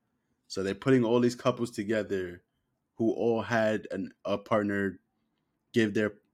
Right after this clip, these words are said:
the, the other person in their relationship an ultimatum, and now these people are gonna be dating each other.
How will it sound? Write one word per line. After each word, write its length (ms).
the, 280
the 140
other 140
person 320
in 80
their 100
relationship 640
an 40
ultimatum, 720
and 140
now 180
these 300
people 240
are 40
gonna 140
be 140
dating 320
each 180
other. 240